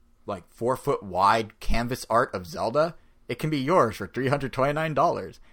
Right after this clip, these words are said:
Do you want a Super Nintendo Classic and a helmet of Proto Man from Mega Man that you can literally wear on your head? It can be yours for two hundred fifty dollars." And, and just as a reminder,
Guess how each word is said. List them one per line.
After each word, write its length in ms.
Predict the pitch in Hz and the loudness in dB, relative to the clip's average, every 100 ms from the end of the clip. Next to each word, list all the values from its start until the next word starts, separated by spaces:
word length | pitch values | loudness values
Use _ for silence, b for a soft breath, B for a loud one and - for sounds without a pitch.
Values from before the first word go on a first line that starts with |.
| b | b
Do 80 | 131 | -4
you 60 | 147 | 0
want 180 | 143 | 0
a 20 | - | 0
Super 180 | 131 | -6
Nintendo 320 | 139 131 135 123 | -6 -6 -6 -4
Classic 360 | 120 123 - - | -4 -6 -8 -8
and 140 | 120 | -6
a 60 | 98 | -6
helmet 400 | - 113 139 139 | -6 -2 0 -2
of 120 | 95 | -4
Proto 320 | - 113 139 160 | 0 2 4 2
Man 240 | 160 165 | 0 -4
from 180 | 160 101 | -4 -6
Mega 200 | 101 151 | -6 -6
Man 200 | 160 170 | -8 -8
that 80 | 123 | -8
you 60 | 101 | -8
can 220 | 104 92 | -10 -6
literally 340 | 104 139 127 | -4 -4 -4
wear 300 | 101 92 120 | -6 -4 -4
on 120 | 127 | -4
your 120 | 101 80 | -6 -4
head? 340 | 113 131 170 b b | -2 -2 -6 b b
It 80 | b | b
can 100 | 185 | -8
be 80 | 196 | -4
yours 280 | 214 233 147 | 2 2 2
for 80 | 226 | -2
two 80 | |
hundred 160 | 143 170 | -6 -6
fifty 240 | 247 - 113 | -8 -8 -8
dollars." 420 | 85 64 - - b b b b | -10 -12 -18 -20 b b b b
And, 160 | 160 - | -4 -4
and 120 | 165 | -4
just 160 | 208 220 | -4 -2
as 60 | |
a 60 | 220 | -2
reminder, 560 | 190 196 208 147 113 | -2 -4 -2 0 0